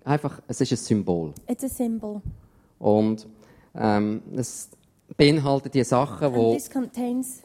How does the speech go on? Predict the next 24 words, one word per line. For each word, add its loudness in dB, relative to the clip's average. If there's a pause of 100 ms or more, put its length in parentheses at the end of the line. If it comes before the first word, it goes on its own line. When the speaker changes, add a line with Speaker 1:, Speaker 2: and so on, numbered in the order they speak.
Speaker 1:
vor 0
allem 2
der -4
Franz 0
am 0
meisten -2
liebt. -8
Speaker 2:
what -4 (100)
Franz -8
likes -10
most. -6 (1300)
Speaker 1:
It, -2 (280)
äh, 2
es 0
ist 0 (880)
das -12
Kreuz, 0
Speaker 2:
It -4
Speaker 1:
das 2
Speaker 2:
is 2
Speaker 1:
weiße 6
Kreuz 2
mit -2
dem, 2